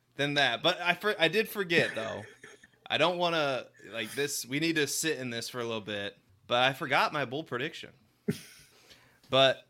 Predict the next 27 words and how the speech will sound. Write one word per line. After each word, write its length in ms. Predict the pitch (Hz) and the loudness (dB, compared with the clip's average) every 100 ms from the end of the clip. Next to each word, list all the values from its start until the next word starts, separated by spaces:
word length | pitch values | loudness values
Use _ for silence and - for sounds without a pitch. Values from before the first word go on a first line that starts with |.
| _ _ - | _ _ -6
and 140 | 123 | -2
I, 140 | 143 123 | 0 -2
I 100 | 123 135 | -2 -2
was 180 | 135 | 0
gonna, 260 | 135 190 170 | 2 2 2
I 80 | 123 | 2
was 120 | 131 | -2
gonna 200 | 135 185 | 0 -2
talk 360 | 185 - 160 147 | -2 -2 0 0
about 420 | 127 127 123 120 - | 2 4 4 2 -4
Aaron 280 | 123 135 127 | -4 -4 -2
Rodgers, 720 | 113 98 98 98 98 - - - _ _ - - - - - | 0 0 -4 -6 -8 -10 -12 -16 _ _ -10 -10 -12 -16 -4
but 160 | 131 120 | -4 -2
who 180 | 175 | -6
cares 360 | - 180 175 165 | -8 -4 -4 -2
about 280 | 151 147 - | -2 -2 0
Aaron 240 | 135 147 | -4 -4
Rodgers? 640 | 120 131 143 - - - - _ _ _ | -4 -2 -4 -6 -18 -20 -20 _ _ _
So 120 | - | -2
I'm 60 | 160 | 0
not 140 | 175 | 0
gonna 160 | 175 160 | 0 -4
do 260 | 131 147 | -2 -2
it. 80 | 107 | 0
I'm 100 | 107 143 | -2 -2
not 140 | 151 | -4
gonna 220 | 143 135 | -2 -4